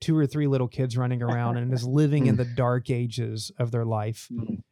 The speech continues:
Speaker 1: which is very
Speaker 3: Mm-hmm.
Speaker 1: different than when they kind of emerge out of that and the kids begin to take care of themselves and you start to get your life back. And,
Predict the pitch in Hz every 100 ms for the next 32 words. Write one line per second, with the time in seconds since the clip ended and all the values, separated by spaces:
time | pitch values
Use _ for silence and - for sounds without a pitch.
0 | - 156 156 170 131 156 160 131 147 -
1 | 151 170 139 135 139 135 127 147 143 131
2 | 123 127 139 131 127 139 120 120 131 135
3 | 113 - 135 117 127 131 123 117 135 -
4 | 123 120 120 - 117 120 123 131 107 131
5 | 135 131 127 - 117 113 - 120 110 139
6 | - 113